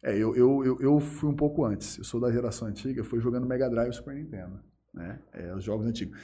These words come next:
Mas hoje a gente tá pa-, é, tá passando por um, eu lembro que na década de noventa,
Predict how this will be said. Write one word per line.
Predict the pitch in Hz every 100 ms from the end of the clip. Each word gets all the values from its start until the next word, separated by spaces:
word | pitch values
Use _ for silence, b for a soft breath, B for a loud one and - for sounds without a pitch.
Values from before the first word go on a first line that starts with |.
| B B
Mas | 135 131
hoje | 156 190 175
a |
gente | -
tá | 170
pa-, | 165 143
é, | 135 123 117
tá | 113 123
passando | 110 - 127 117
por | 120
um, | 113 107 98 92 87 76
eu | -
lembro | 117 156
que | 170
na | 147
década | 143 131
de | 120
noventa, | 123 101 120 139 107 101